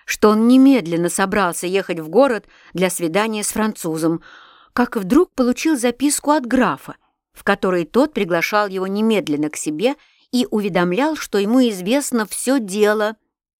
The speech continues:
что заезжий виртуоз теперь у него вместе с Ефимовым, что он, будучи изумлен дерзостью и клеветой последнего, приказал задержать его, и что, наконец, присутствие помещика необходимо и потому еще,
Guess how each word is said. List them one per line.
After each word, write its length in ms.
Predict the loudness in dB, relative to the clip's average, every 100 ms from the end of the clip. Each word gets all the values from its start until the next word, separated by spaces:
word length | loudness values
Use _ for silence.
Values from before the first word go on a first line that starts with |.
| _ _ _ _ _ -14
что 240 | 2 2
заезжий 560 | 4 2 4 2 2 0
виртуоз 500 | 0 2 2 2 0
теперь 380 | -6 0 0 2
у 100 | 4
него 540 | 4 2 -4 0 0 0
вместе 480 | 0 -2 -2 -4
с 80 | -4
Ефимовым, 840 | -4 -4 -4 2 4 4 -2 -8 -14 _ _ _ _ _
что 340 | -12 2 4 6
он, 180 | 4 0
будучи 520 | 0 0 0 -2 -4 _ _ -4
изумлен 560 | -2 2 4 6 4 2
дерзостью 800 | 0 0 0 -4 -8 -6 -6
и 120 | -6 -4
клеветой 580 | -2 0 0 4 2
последнего, 800 | 2 -8 -4 -2 0 2 0 -4 -12 _ _ _ -6
приказал 520 | -2 0 0 0 0
задержать 640 | -4 -2 -2 0 -2 -2
его, 380 | -6 -4 -4 -6 _ _ _ _ -4
и 80 | -2
что, 200 | 0 0
наконец, 500 | 0 0 -2 -2 -4
присутствие 760 | -6 -4 -2 -4 -8 -4 -4
помещика 640 | -2 -2 0 -2 -2 -4 -2
необходимо 800 | 0 -2 -2 -6 -4 -4 -2 -2
и 80 | -2
потому 460 | -6 -4 -2 2
еще, 500 | 2 2 -4 -10 -12